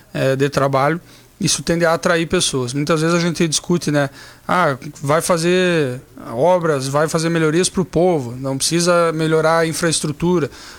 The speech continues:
Por exemplo, a ro-, a frota de veículos, a infraestrutura da prefeitura, que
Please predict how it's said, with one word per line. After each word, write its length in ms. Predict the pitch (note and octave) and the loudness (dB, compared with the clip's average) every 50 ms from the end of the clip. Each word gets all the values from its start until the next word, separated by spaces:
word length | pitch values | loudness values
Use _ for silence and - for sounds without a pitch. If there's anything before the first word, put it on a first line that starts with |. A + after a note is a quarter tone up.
| - - | -8 -4
Por 140 | - D3 | -2 0
exemplo, 360 | D3 C#3+ E3 E3 D3 - C3 A#2+ | 2 2 2 0 0 0 -2 0
a 40 | |
ro-, 240 | C3 D3 D3+ E3+ F#3+ F#3+ | 2 2 2 2 2 0
a 160 | E3+ D3 C#3 | -2 -2 -2
frota 380 | - - E3 E3+ F3 - F#3 | 0 0 2 2 2 2 0
de 80 | E3 E3+ | 0 2
veículos, 760 | F3 F3 E3+ F#3 F#3 F3+ - - B2+ A#2 A#2 - - - - - | 2 2 4 4 2 2 0 -4 -8 -6 -6 -6 -6 -8 -6 -4
a 360 | C3 C3 C3 C3 C3+ C3+ C#3 | -4 -2 0 0 0 0 -2
infraestrutura 640 | C#3+ C#3 - E3 D3 - - D#3 - - F3+ F#3 F3 | -2 0 0 0 0 0 -2 -2 0 0 0 2 2
da 100 | F3+ E3 | 0 0
prefeitura, 680 | - F3 E3 - F3 D#3 C#3+ - F3+ F3 D#3+ C3+ A#2 | 0 -2 -2 0 -2 -2 0 2 2 2 2 0 -2
que 320 | - - C3+ C3 B2 B2 | -4 -4 -2 -2 -2 -4